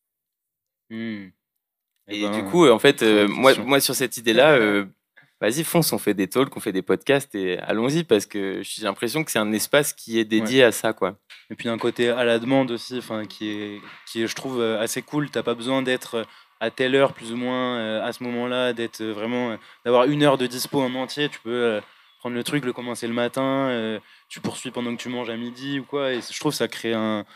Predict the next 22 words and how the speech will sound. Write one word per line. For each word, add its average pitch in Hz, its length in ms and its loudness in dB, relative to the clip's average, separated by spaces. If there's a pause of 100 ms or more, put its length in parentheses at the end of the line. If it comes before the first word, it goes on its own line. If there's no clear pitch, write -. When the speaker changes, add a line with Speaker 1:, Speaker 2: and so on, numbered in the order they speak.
(220)
Speaker 1:
une 113 80 -2
relation 117 280 4
de 113 60 -10
proximité 123 500 -6
aussi 120 160 -4
avec 110 120 -2
les 101 160 -8
auditeurs. 107 380 -6
Je - 60 -10
sais - 40 -14
pas 120 80 -6
si - 220 -12
vous 107 60 -10
le, 104 340 -6
si - 120 -14
vous 107 80 -12
le 104 60 -8
ressentez 104 320 -8
comme 104 160 -8
ça, 123 140 -10
justement, 104 460 -12
euh. 95 160 -14